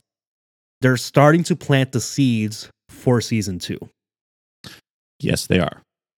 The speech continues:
Speaker 2: They have to. You,
Speaker 1: And
Speaker 2: you know, like,
Speaker 1: Yeah.
Speaker 2: I, I think that's what's gonna make this interesting as it goes on.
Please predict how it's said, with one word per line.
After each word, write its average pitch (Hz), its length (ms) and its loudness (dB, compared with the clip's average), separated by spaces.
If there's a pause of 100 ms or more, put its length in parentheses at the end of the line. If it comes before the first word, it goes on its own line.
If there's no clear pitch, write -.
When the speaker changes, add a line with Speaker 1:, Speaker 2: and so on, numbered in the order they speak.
(180)
Speaker 2:
They 127 100 6
have 226 280 4
to. - 200 -4 (1120)
You, 131 220 6
Speaker 1:
And 139 100 4
Speaker 2:
you 127 120 4
know, 123 180 4
like, 131 340 0
Speaker 1:
Yeah. 110 160 -2 (920)
Speaker 2:
I, 127 280 2
I 139 120 4
think 139 180 -2
that's 123 260 -2
what's - 280 -6
gonna 113 240 -2
make 107 200 -4
this 95 180 -4
interesting 90 760 -6 (440)
as 104 300 0
it - 140 -6
goes 95 260 -4
on. 92 440 -4